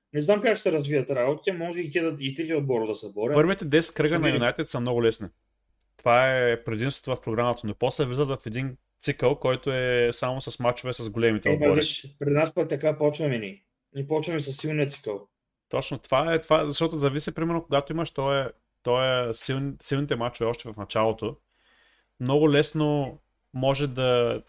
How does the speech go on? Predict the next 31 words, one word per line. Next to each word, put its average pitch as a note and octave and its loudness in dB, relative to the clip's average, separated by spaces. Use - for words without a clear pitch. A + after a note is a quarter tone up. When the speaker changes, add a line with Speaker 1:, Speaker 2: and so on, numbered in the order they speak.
Speaker 2:
ти B2 -12
се B2 -4
смъкне, C3+ -4
така - -2
да B2 2
се - -10
каже, A#2+ 2
самочувствие A2+ 0
и, A2 0
и, G#2+ -4
и, G#2 -6
и A#2+ -6
настроение B2 -2
за G#2 0
игра. G2+ -2
Докато, B2 -6
примерно, D#3+ -2
ако C#3+ -4
започнеш C3 -4
с - -20
по-лесна D3 2
програма, C3+ -4
по-лесно C3+ -2
се - -10
трупа C#3 -2
самочувствие B2+ -4
към, A#2 -4
е, A2+ 0
към A#2+ -6
това C3 2
и C#3+ 0